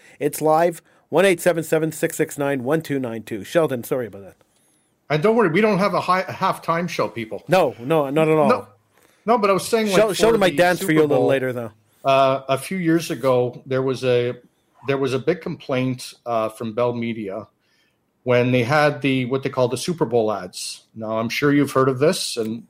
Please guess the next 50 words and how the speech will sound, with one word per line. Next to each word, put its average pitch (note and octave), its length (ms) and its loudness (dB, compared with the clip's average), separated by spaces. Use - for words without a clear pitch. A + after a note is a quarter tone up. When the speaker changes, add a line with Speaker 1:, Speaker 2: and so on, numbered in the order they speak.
Speaker 2:
and A2+ 360 -2
we've B2 200 -4
talked C3+ 260 2
about B2 260 0
this B2 160 -8
before. B2+ 560 -2
And C3+ 160 2
it C#3+ 100 0
used G3 200 0
to E3+ 60 -12
be D#3+ 140 4
known C#3+ 520 2
as, B2 440 2
uh, A2+ 520 4
as, B2 400 0
uh, A2+ 420 2
channel D#3+ 340 0
substitution. - 760 -6
Speaker 1:
Right. C#3 280 -4
Speaker 2:
And B2 640 0
in D#3+ 200 0
the E3+ 80 -2
States, C#3+ 460 0
Bell C#3 360 0
would D3 180 -2
get C#3+ 220 0
their C#3 100 2
feed C3 340 -4
from B2 220 -2
an A#2+ 60 -2
American A#2 520 -2
network. A2 400 -6
So A2 200 -4
whoever B2+ 340 2
was C3 160 0
broadcasting B2 600 0
Super - 280 -8
Bowl, A#2 240 0
A A#2+ 100 -2
B A#2+ 120 -6
C, A#2 260 -6
N A#2 120 0
B A2 100 -6
C, A2+ 180 -10
C B2 200 -8
B A2+ 140 -4
S, A2 140 -4
whoever C3+ 340 0
was B2+ 160 0
broadcasting, A#2+ 920 -6